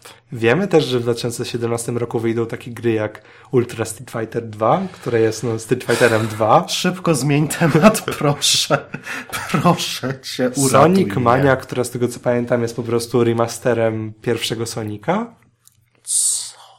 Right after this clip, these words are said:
Speaker 1: I Am Setsuna, które nam wyszło, Steep, które wyszło, Dragon Ball Xenoverse dwa, Minecraft, fifa,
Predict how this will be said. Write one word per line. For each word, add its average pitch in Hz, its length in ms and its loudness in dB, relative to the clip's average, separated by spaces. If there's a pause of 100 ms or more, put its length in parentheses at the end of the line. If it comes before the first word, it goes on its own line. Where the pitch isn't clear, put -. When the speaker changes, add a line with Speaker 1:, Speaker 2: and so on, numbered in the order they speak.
(1120)
Speaker 1:
I 151 60 6
Am 143 100 4
Setsuna, 135 680 -2
które 117 260 -12
nam 107 160 -10
wyszło, 151 480 -2
Steep, - 440 -6
które 113 320 -6
wyszło, 123 520 -2
Dragon 123 320 0
Ball 113 120 2
Xenoverse 107 540 -6
dwa, 123 240 2
Minecraft, 135 680 -2
fifa, 156 600 -4